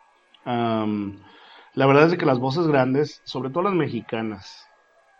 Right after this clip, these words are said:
y esto es algo m-, muy particular de, de México, ¿no? O sea, por la manera en la que hablamos,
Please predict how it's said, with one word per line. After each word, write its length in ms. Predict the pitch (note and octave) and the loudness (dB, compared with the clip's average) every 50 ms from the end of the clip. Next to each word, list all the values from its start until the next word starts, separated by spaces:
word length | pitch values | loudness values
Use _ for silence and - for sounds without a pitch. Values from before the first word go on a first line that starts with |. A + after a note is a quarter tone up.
| _ _ | _ _
y 100 | C3+ C#3 | -8 -8
esto 140 | C3+ C#3 E3+ | -6 -6 -4
es 80 | C#3+ D#3 | -2 -2
algo 200 | D3 C#3+ D3+ D3+ | 2 2 4 4
m-, 300 | D3+ C#3+ A#2+ - - - - - _ _ _ _ _ _ _ | 2 0 -2 -4 -8 -16 -20 -20 _ _ _ _ _ _ _
muy 300 | D3+ C#3+ C#3+ D3 E3 F3 | -8 -4 0 0 0 0
particular 800 | E3+ F3 F3 D#3+ - D#3 C#3+ - - B2+ A#2+ A#2 A#2+ A#2+ B2+ C3 | 2 0 0 0 0 -4 -6 -4 -4 -2 0 0 0 -2 -2 -2
de, 220 | C3 D3 C3 A#2+ A2+ | 0 0 0 -2 -4
de 200 | A2+ A#2 A2 G#2 | -4 -4 -4 -2
México, 680 | A2+ A#2 A#2 A2+ A2+ - - - A#2+ G2 - - - - - _ _ | -2 -4 -4 -4 -6 -10 -14 -18 -18 -18 -18 -20 -20 -20 -20 _ _
¿no? 220 | - F#2+ B2+ C3+ B2+ | -20 -18 -18 -18 -16
O 20 | G2 | -14
sea, 200 | G2+ G2 F2+ - - - - - - - - - - - _ _ _ _ _ _ _ _ _ | -14 -14 -14 -14 -18 -20 -20 -20 -20 -20 -20 -20 -20 -20 _ _ _ _ _ _ _ _ _
por 140 | - D3 C#3 | 0 2 4
la 80 | C#3+ C#3 | 4 4
manera 240 | C#3+ D3+ E3+ G3 G3+ | 4 4 2 2 2
en 60 | G#3+ | 2
la 120 | G3+ C#3+ | 0 0
que 100 | - C#3 | 0 -2
hablamos, 760 | A#2 A2 A#2 A#2+ A#2+ A#2+ C3 D#3 G3 A3 - - - - _ | -2 0 0 0 0 0 -2 -4 -4 -6 -8 -12 -20 -20 _